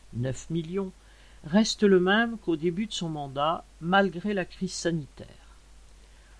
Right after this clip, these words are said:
Macron a déroulé les mesures qu'il n'a pas prises pendant cinq ans, mais qu'il prendrait si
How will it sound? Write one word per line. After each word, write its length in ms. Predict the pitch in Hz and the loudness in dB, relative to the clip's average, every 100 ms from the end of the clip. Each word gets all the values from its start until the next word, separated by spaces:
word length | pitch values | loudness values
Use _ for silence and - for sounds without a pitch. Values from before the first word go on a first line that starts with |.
| - | -6
Macron 400 | 139 139 - 185 | -2 -2 4 6
a 60 | 165 | 6
déroulé 400 | 147 143 170 185 | 4 2 8 8
les 100 | 175 | 8
mesures 480 | 147 139 - 180 - | 4 -6 -4 -6 -6
qu'il 200 | 135 139 | -10 -6
n'a 100 | 123 | -6
pas 160 | 139 | -6
prises 580 | - - 208 214 202 180 - | -8 -4 0 0 0 -6 -8
pendant 320 | 151 151 143 | -10 -8 -8
cinq 460 | - 165 160 - - | -6 -6 -8 -8 -6
ans, 220 | 123 147 - - - - 175 | -6 -8 -18 -20 -20 -10 -2
mais 100 | 226 | -2
qu'il 260 | - 262 | 0 -2
prendrait 520 | - - 160 131 185 | -2 -2 -2 0 0
si 340 | 240 - 220 | 0 -2 -2